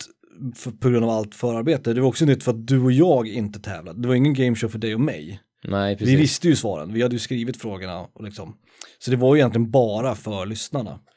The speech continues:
Speaker 1: Eh, och vi fick ändå en del ganska positiv respons kring det avsnittet.
Speaker 2: Det var vårt mest lyssnade avsnitt, men det vet inte jag om det var för att vi bara hade mest lyssnare då och att det var det nyaste avsnittet vi hade
Speaker 1: Ja.
Speaker 2: släppt.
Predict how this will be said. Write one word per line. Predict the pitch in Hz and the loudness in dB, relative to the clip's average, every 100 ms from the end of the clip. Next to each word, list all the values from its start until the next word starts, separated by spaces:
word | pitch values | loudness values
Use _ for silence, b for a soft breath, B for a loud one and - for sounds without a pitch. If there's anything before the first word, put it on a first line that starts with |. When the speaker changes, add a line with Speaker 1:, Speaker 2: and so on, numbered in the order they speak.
| b b b - | b b b -6
Speaker 1:
Eh, | 104 | -4
och | 117 | 2
vi | 156 | 4
fick | 160 165 | 4 4
ändå | 269 | 6
en | 175 | 6
del | 135 120 | 6 4
ganska | 123 131 113 170 | 4 2 2 0
positiv | 175 165 127 117 | -2 -4 -4 -2
respons | 110 107 208 110 87 | -4 -2 -2 -2 -6
kring | - 110 | -8 -8
det | 104 | -6
avsnittet. | 95 92 87 - 78 123 | -6 -8 -10 -16 -14 -6
Speaker 2:
Det | 123 | -2
var | 135 190 | 2 4
vårt | 170 135 | 4 2
mest | 117 107 - | -2 -4 -4
lyssnade | 120 117 - 110 | -6 -4 -4 0
avsnitt, | 104 104 110 - | 0 0 -6 -4
men | 107 | -2
det | |
vet | 117 127 | 0 0
inte | 127 | 0
jag | 110 | 0
om | 107 | 2
det | |
var | 104 101 | 0 0
för | 101 | -2
att | 104 | -2
vi | 101 | -2
bara | 98 95 | 0 -2
hade | 98 95 | -2 -4
mest | 101 98 - - | -4 -4 -8 -6
lyssnare | 110 - - 143 139 | -6 -6 -4 -2 0
då | 123 120 117 - _ _ _ _ _ | 0 0 0 -4 _ _ _ _ _
och | 110 | -6
att | 104 | -4
det | 101 | 0
var | 95 | 0
det | 98 | 2
nyaste | 104 98 113 117 110 | 0 2 0 0 0
avsnittet | 92 - 101 - | 0 -4 -10 -6
vi | 92 | -2
hade | 135 | 4
Speaker 1:
Ja. | 127 123 127 | 4 6 4
Speaker 2:
släppt. | 131 - - | 2 -4 -20